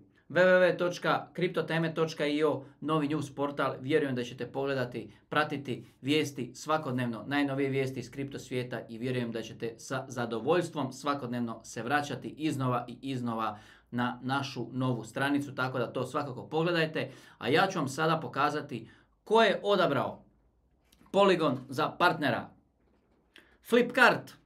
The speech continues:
Da li ste vi ikad kupovali na Flipkart? Kladim se da niste i vjerujem da niste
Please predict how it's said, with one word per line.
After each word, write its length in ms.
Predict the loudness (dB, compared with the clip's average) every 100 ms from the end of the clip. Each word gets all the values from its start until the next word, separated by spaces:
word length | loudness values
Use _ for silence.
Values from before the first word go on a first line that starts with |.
| -2
Da 160 | 4
li 80 | 4
ste 140 | 4 2
vi 100 | 4
ikad 240 | 2 0
kupovali 420 | -2 0 2 2
na 120 | 0
Flipkart? 600 | 0 -4 0 0 0 -2 -16 _ _ _
Kladim 300 | 4 4 4
se 120 | 0 0
da 120 | 0
niste 480 | 2 0 -2 -4 0
i 120 | 2
vjerujem 420 | 6 6 8 6
da 100 | 4
niste 500 | 2 -2 -2 -2 -2